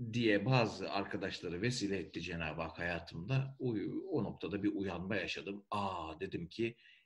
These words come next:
"nefsime dedim." demesi Said Nursi'nin şu anlama geliyormuş.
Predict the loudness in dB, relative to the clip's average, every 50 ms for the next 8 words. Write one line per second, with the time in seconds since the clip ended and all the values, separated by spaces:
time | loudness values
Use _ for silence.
0 | _ 0 2 4 4 4 2 0 2 4 4 6 6 6 6 4 4 4 4 2
1 | 2 4 6 6 6 6 4 2 0 -2 -2 0 4 4 4 4 2 -2 -4 -4
2 | -2 -2 -2 0 0 2 2 2 2 0 -4 _ _ _ -4 0 4 6 8 8
3 | 8 6 4 2 2 0 0 0 -2 -2 -2 -2 -2 -2 -4 -4 -6 -8 -8 -8
4 | -8 -8 -12